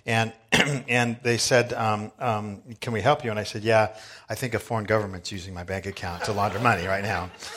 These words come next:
And they talked me off the ledge from that. And they said, "No, we don't think that's it." I said, There seems to be <clears throat> some unique and odd purchases on your debit card,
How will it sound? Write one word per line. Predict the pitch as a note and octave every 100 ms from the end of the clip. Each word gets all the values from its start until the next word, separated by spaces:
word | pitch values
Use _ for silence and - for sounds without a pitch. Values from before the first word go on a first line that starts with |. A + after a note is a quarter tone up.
| - - - -
And | A2
they | F#2+
talked | - C#3 B2
me | A#2+
off | G#2+
the | - -
ledge | G2 G2+
from | A#2+ G#2
that. | G2+ G#2+ - -
And | A#2+ A#2+
they |
said, | A#2 C3
"No, | C3+ D3+
we | D#3+
don't | D#3+
think | E3 C#3
that's | C#3 C3+
it." | C3+
I | C3
said, | A#2 D3
There | C3 A#2+
seems | - G3 A3+ G#3
to | -
be | E3+ C#3 A#2+ C3 C#3 - - - -
<clears throat> | E3 D3+ C3+ A2 - -
some | C#3 C3
unique | B2 C#3+ G3 -
and | C#3+ C#3
odd | D3 D3 -
purchases | D#3 D#3 A#2 A#2 G#2
on | G2+ G2
your | F#2+
debit | F2+ C3 B2+ -
card, | A2 E2 D2